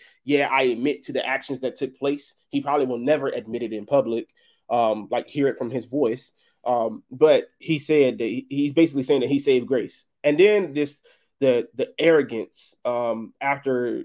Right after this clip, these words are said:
you know, all those reports came out, to come out on T V, not say a word or say, "Welcome to SmackDown,"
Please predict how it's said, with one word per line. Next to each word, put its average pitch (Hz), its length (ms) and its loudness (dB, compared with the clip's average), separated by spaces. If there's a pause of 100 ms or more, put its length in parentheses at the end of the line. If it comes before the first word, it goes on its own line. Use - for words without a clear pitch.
you 135 100 -2
know, 123 140 2
all 131 240 4
those 127 180 -4
reports 127 340 0
came 123 240 -2
out, 127 340 0 (320)
to - 100 -10
come 165 180 2
out 147 140 6
on 131 120 2
T 147 180 -2
V, 127 140 -2
not 139 220 -2
say 135 180 0
a 113 60 -2
word 117 360 0
or 107 100 -4
say, 131 140 -4
"Welcome 131 340 -4
to 110 60 -8
SmackDown," 117 640 -4